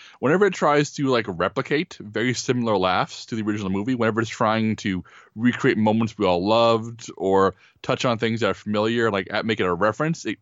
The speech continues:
falls completely flat. But whenever it really digs into doing new stuff and tries to c-, be a completely fresh thing with fresh characters and fresh concepts, it's very, very funny. I mean, it's very much a pilot. I think too much of the,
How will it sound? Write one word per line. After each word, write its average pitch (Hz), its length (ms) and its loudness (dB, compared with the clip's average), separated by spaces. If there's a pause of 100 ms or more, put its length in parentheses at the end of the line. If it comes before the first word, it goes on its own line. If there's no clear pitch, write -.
falls 104 460 0
completely 104 340 -8
flat. 95 420 0 (640)
But 113 80 -2
whenever 131 300 0
it 117 140 0 (180)
really 117 380 2
digs 135 360 0
into 113 120 -2
doing 104 320 2
new 131 100 6
stuff 82 500 -2
and 98 140 -2
tries 104 380 2
to 107 120 -6
c-, 101 220 -12
be 117 160 2
a 101 40 0
completely 117 500 -2
fresh 113 340 -2
thing 120 240 0
with 95 100 -6
fresh 113 260 -2
characters 143 560 -2
and 98 200 2
fresh - 380 -4 (180)
concepts, 139 640 -4 (340)
it's 127 160 -6
very, 123 440 2
very 95 180 0
funny. 85 320 -6
I - 320 -20
mean, 113 60 -4
it's 113 100 -4
very 156 220 4
much 151 160 0
a - 20 -12
pilot. 120 460 -2
I 120 40 -10
think 113 180 -8
too 135 120 -8
much 131 220 -4
of 110 80 -4
the, 110 100 -6